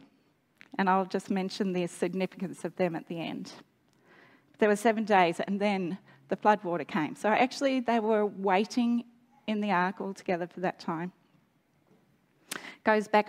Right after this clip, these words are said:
over the story a few times in different ways, but we're aware that there were animals that came. And that's, maybe that's part of why we love the story, <laughs> because the, these pairs of creatures of every kind came into the ark as well.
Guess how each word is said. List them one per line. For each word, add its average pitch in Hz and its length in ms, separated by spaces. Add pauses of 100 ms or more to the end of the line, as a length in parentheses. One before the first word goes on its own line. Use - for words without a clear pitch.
over 202 280
the 180 100
story 190 400
a 170 80
few 190 180
times 180 400
in 170 100
different - 360
ways, - 400 (580)
but 196 160
we're 208 200
aware 196 560
that - 360 (640)
there 208 140
were 208 200
animals 208 480
that - 120
came. 151 320 (840)
And 196 100
that's, 180 240
maybe 214 280
that's 190 220
part 208 260
of 180 140
why - 160
we 165 100
love 156 200
the 160 60
story, 175 540 (540)
<laughs> - 600
because 208 300
the, 208 180 (160)
these 208 180
pairs 240 360
of 214 80
creatures 233 420
of 190 120
every 214 220
kind 208 580 (580)
came 208 540
into 196 260
the 180 140
ark 165 240
as - 160
well. 165 260